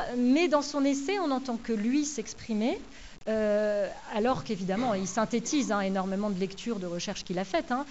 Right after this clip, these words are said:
mais malgré tout, c'est sa voix qui porte le propos, et c'est pas possible en bande dessinée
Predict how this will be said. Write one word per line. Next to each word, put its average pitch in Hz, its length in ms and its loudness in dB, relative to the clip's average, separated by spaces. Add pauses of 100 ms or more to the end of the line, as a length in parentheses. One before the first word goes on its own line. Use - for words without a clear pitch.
(160)
mais 240 160 6
malgré 233 320 6
tout, 262 140 -4
c'est 190 180 -2
sa - 200 2
voix 196 280 0
qui - 100 -14
porte 180 240 -10
le 175 80 -8
propos, 180 360 -4
et 302 80 0
c'est 277 120 0
pas 277 140 2
possible 220 380 -4
en 190 40 -2
bande 175 140 -6
dessinée 160 320 -12